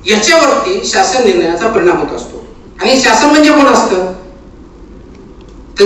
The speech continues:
ते डेमोक्रेसीच्या माध्यमातून आपण आज रिप्रेझेंटेटिव्ह डेमोक्रेसी, कारण डायरेक्ट डेमोक्रेसी पॉसिबल नाहीये, कारण सगळेजण एकत्र येऊन निर्णय घेण्याची जी डेमोक्रेसी होती, ग्रीसच्या एथेन्समध्ये चालू झाली त्यावेळेस होती, कारण त्यावेळेस पॉप्युलेशन कमी होतं.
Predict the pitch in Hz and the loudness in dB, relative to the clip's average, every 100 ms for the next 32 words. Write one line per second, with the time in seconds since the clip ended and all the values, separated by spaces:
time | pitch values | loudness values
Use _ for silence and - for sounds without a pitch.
0 | - 165 233 - - - 247 247 233 214 | 0 -4 -2 -2 -2 -2 -2 0 0 2
1 | - - 175 160 - 113 - - - - | 0 -2 0 0 -2 -6 -10 -12 -16 -20
2 | - - - - - 202 220 254 - - | -20 -20 -20 -20 -6 -2 0 0 -2 -4
3 | - - 170 175 175 175 196 190 185 180 | -12 -8 -6 -4 -4 0 2 4 4 2
4 | 151 151 143 - - 180 170 147 180 175 | 0 -4 -4 -6 -10 -4 -2 2 0 0
5 | 160 165 165 214 262 - 220 - 202 - | -2 -2 -4 -2 0 2 2 2 -2 -6
6 | - - - - - - - - - - | -12 -18 -20 -20 -20 -20 -20 -20 -20 -14
7 | 156 160 170 190 202 165 - 214 208 196 | -6 0 4 4 4 2 0 2 4 6
8 | 196 165 185 190 165 175 - 208 - - | 6 4 4 4 2 -2 -6 -12 -16 -20
9 | - - - - - - 175 175 175 175 | -20 -20 -20 -20 -20 -6 -2 0 0 -2
10 | - 165 208 240 233 208 - - - - | -2 2 2 4 2 0 -2 -8 -12 -16
11 | - - - 143 185 190 - 196 185 185 | -20 -20 -20 -8 -6 -6 -4 -2 -2 -4
12 | 151 185 190 190 180 175 202 190 - 175 | -8 -4 -2 0 2 4 2 0 0 4
13 | 190 175 170 165 160 175 190 190 - - | 6 6 4 2 2 2 2 -2 -4 -8
14 | - - 170 185 190 170 190 180 202 196 | -14 -8 -2 0 0 -4 -6 -2 0 0
15 | 190 139 | 0 0